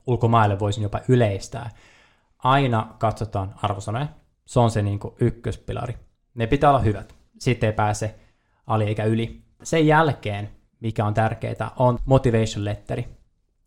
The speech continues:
Elikkä yhden, kahden, kolmen sivun essee siitä, että kuka sä oot, miksi sä haet tänne ohjelmaan ja miksi susta tulisi hyvä opiskelija tänne. Ja siinä sitten just kertoin näistä järjestökokemuksista jne.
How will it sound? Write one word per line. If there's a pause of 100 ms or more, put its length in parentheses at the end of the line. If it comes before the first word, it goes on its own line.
(180)
Elikkä (120)
yhden,
kahden,
kolmen
sivun
essee
siitä, (360)
että
kuka
sä
oot, (200)
miksi
sä
haet
tänne
ohjelmaan (160)
ja
miksi
susta (160)
tulisi
hyvä
opiskelija
tänne. (920)
Ja
siinä
sitten
just
kertoin
näistä
järjestökokemuksista
jne.